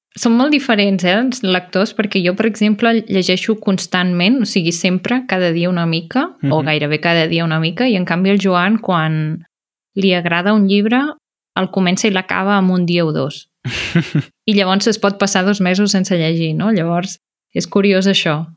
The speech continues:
Speaker 1: la, la forma de... Perquè jo trobo un llibre bo, com per exemple el que m'estic llegint ara, i el dosifico molt,
Speaker 2: Jo
Speaker 1: perquè
Speaker 2: igual.
Speaker 1: penso, quan tardaràs a trobar-ne un altre que t'agradi?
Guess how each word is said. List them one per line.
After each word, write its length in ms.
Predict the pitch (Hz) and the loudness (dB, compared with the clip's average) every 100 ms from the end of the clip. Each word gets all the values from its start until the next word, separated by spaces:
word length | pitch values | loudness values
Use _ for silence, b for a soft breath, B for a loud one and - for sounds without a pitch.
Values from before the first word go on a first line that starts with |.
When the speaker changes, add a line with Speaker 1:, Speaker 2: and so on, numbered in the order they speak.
| - | -8
Speaker 1:
la, 240 | - - | -6 -4
la 260 | - - 170 | -6 -4 -6
forma 340 | 170 175 180 | -4 -2 -2
de... 440 | 185 170 151 160 175 | 0 0 -2 -4 -6
Perquè 280 | - 170 175 | -6 -2 0
jo 140 | 180 190 | 2 2
trobo 220 | 202 196 | 2 2
un 100 | 202 | 4
llibre 260 | 202 196 190 | 4 4 2
bo, 180 | 185 | 2
com 140 | 226 180 | 0 0
per 80 | 175 | 0
exemple 280 | 175 170 175 | 0 0 0
el 60 | |
que 80 | 170 | 0
m'estic 280 | 180 180 185 | -2 -2 0
llegint 280 | 180 180 180 | 0 2 2
ara, 320 | 170 196 - | 2 2 -2
i 140 | - 180 | -2 0
el 100 | 170 | 0
dosifico 540 | 170 160 170 170 175 | 0 -2 -4 -6 -2
molt, 320 | 175 165 156 156 _ | -2 -2 -4 -8 _
Speaker 2:
Jo 60 | 120 | -4
Speaker 1:
perquè 160 | 131 123 | 0 2
Speaker 2:
igual. 180 | 120 123 | 2 0
Speaker 1:
penso, 340 | 120 135 151 _ _ _ _ _ | -2 -6 -8 _ _ _ _ _
quan 340 | 247 240 269 | 0 0 0
tardaràs 460 | 294 269 226 220 240 | 0 0 0 0 -2
a 60 | 277 | -2
trobar-ne 360 | 220 202 220 | 0 0 0
un 100 | 240 | 0
altre 200 | 220 233 | 0 0
que 80 | 240 | -2
t'agradi? 440 | 208 202 240 554 | -2 -2 0 0